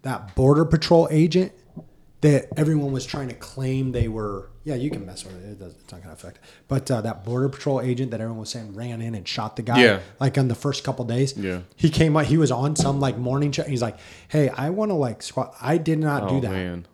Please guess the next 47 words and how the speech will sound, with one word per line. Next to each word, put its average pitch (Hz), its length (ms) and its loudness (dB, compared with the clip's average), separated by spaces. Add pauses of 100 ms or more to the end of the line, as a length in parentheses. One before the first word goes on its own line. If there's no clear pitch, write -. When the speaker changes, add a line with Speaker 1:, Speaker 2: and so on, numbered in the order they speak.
Speaker 1:
That 139 160 -2
wasn't 139 280 2
me. 131 100 -4
Speaker 2:
I - 20 -10
didn't 104 220 0
Speaker 1:
He's 123 100 0
Speaker 2:
see 120 60 0
Speaker 1:
like, 104 100 2
Speaker 2:
that, 95 100 2
Speaker 1:
"That 131 100 2
Speaker 2:
no. 135 40 4
Speaker 1:
wasn't." 127 260 2 (220)
Yeah, 175 220 10
he, 214 180 2
like, 190 240 8
Speaker 2:
I 139 120 6
saw, 190 160 10
Speaker 1:
literally 170 80 10
Speaker 2:
like, 131 120 8
the 107 60 -2
first 117 280 2
initial 107 280 0
picture 107 280 0
of 98 100 2
him. 104 120 0
He 104 60 0
got 98 140 0
shot 107 180 2
in 95 60 -4
the 95 60 -4
hat 95 300 0
or 92 60 -6
something. 98 400 -6
Speaker 1:
He, 202 180 2
like, 190 200 6
Speaker 2:
Like, - 80 -2
yeah. 139 40 0
Speaker 1:
literally 156 640 6 (380)
came 175 280 6
on 156 240 6
initial, 127 500 2
like, 131 220 -2
came 165 300 0
on 143 320 2
just 135 240 2
to 131 80 -2
squash 113 880 0